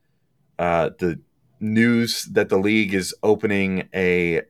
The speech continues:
tampering investigation on Jalen Brunson when we get back from this second break, but we'll just take our second break and then come right back in. All right. So, Gavin, there's, there's more news to talk about here,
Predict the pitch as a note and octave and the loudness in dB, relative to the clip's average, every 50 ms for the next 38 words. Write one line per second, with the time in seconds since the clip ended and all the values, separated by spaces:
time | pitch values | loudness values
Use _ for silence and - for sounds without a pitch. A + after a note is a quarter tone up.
0 | _ - - - C3 C#3 C3 A#2+ B2 A#2 A2 G2+ F#2+ G2 G2 - - F#2 F#2+ F#2 | _ -14 -4 0 0 0 2 2 2 2 2 2 0 0 0 0 -2 -2 0 0
1 | F#2 F2+ - G2 F#2+ F#2 F2+ F2+ F2 - _ - F#2 F2+ F2 F2 G2 G2 G2 F#2+ | 0 -2 -4 -4 -4 -4 -4 -6 -10 -12 _ -8 -6 -6 -2 0 0 0 2 0
2 | F2+ - F#2+ F#2 F#2+ F2+ - - F#2 F2 E2 D#2 D2 - _ _ _ _ _ _ | 0 2 2 0 0 0 -4 -4 -4 -4 -4 -6 -8 -12 _ _ _ _ _ _
3 | _ - G2+ G2+ G2 F#2+ F#2 - F#2+ F2+ - - F#2 F2 F2 F2 - - - F#2+ | _ -2 0 0 2 2 2 2 0 0 2 4 4 4 4 2 -2 -8 -6 -4
4 | F#2 F2+ F2 F2 - - F2+ F2+ E2+ - - - F#2 F2+ - F#2 D#2+ F2 E2+ D#2+ | -2 -2 -4 -6 -8 -8 -6 -6 -6 -4 -2 -2 -2 -2 -2 -4 -2 0 0 0
5 | - F2 E2+ E2+ E2 F2 - - F2+ E2+ E2+ D#2+ - - F2 - - E2 D#2+ E2 | 0 -2 -2 -2 -4 -6 -6 -4 -4 -2 -2 -4 -2 -4 -4 -4 -4 -4 -2 -2
6 | D#2 D2+ D#2+ D#2 D#2 D2 - E2 D#2 D2+ C#2+ D2 - D2+ D2+ - - - - - | -2 -2 -4 -10 -10 -8 -8 -8 -8 -8 -8 -10 -10 -10 -12 -10 -10 -10 -12 -12
7 | - _ _ _ _ _ _ _ _ _ _ _ _ _ _ _ _ _ _ _ | -14 _ _ _ _ _ _ _ _ _ _ _ _ _ _ _ _ _ _ _
8 | _ _ _ _ _ _ _ _ _ _ _ _ _ _ _ _ _ _ _ _ | _ _ _ _ _ _ _ _ _ _ _ _ _ _ _ _ _ _ _ _
9 | _ _ _ _ _ _ _ _ _ _ _ _ _ _ _ _ _ _ _ _ | _ _ _ _ _ _ _ _ _ _ _ _ _ _ _ _ _ _ _ _
10 | _ _ _ _ _ _ _ _ _ - - G#2 G#2 G#2 G2 E2+ - - _ _ | _ _ _ _ _ _ _ _ _ -2 2 4 6 6 4 2 0 -6 _ _
11 | _ - - - - A#2 A2+ A2+ A2 A2 G#2+ G#2 - - _ - - A#2 A#2 A#2+ | _ -14 -6 2 6 6 8 8 8 8 6 4 2 -4 _ -2 4 6 6 6
12 | A#2+ A#2+ A#2+ A#2 A2+ A2+ G#2+ - - - A2+ A#2 A2+ G2 G2 A2+ C3 C#3+ C#3 C3+ | 6 4 2 2 2 0 0 -4 -10 -4 0 0 0 0 2 2 4 4 4 4
13 | C3+ C3+ C#3 B2+ - - B2+ A2+ - C3+ A#2+ B2 A#2+ B2 A#2 A2+ A2 A2 A2 A2 | 2 0 0 -2 -2 -4 -4 0 4 6 6 6 6 4 4 4 4 4 4 4
14 | G#2+ G#2+ G#2 G2+ F#2+ - | 4 4 2 2 -2 -6